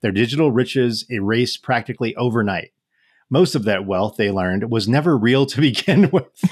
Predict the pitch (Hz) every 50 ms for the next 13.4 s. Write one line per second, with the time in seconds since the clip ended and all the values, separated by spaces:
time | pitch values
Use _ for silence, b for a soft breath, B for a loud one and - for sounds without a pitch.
0 | - - - - - - - 381 349 - - 415 370 - - 427 381 - - 440
1 | - - - 440 415 - - - 185 151 143 151 143 127 113 - - _ b b
2 | b b b b b b b b b b b b b b b b - - 110 110
3 | 110 104 95 87 90 95 95 98 98 92 87 85 76 - _ _ _ _ _ _
4 | _ _ _ _ _ _ _ _ _ _ _ _ _ _ _ _ _ _ - 107
5 | 104 101 98 101 98 92 98 107 120 120 117 - - 110 98 87 85 80 - _
6 | _ _ _ _ _ _ _ _ _ _ _ _ _ - 151 151 139 131 113 127
7 | 151 139 - 131 113 104 120 135 - 123 113 101 92 90 - - _ _ - 143
8 | 117 123 113 110 110 98 98 92 98 95 - - 92 90 90 92 90 90 90 87
9 | 85 - B B B B B B B B B 139 156 147 - 180 202 214 190 -
10 | - - 156 147 123 147 151 139 139 135 - - 131 120 120 113 104 107 120 113
11 | 117 131 113 139 147 139 - 170 160 143 143 143 143 135 - 151 135 135 117 117
12 | 95 104 - - - 147 147 135 - 151 143 117 95 123 127 120 107 - - 135
13 | 117 92 - - - - -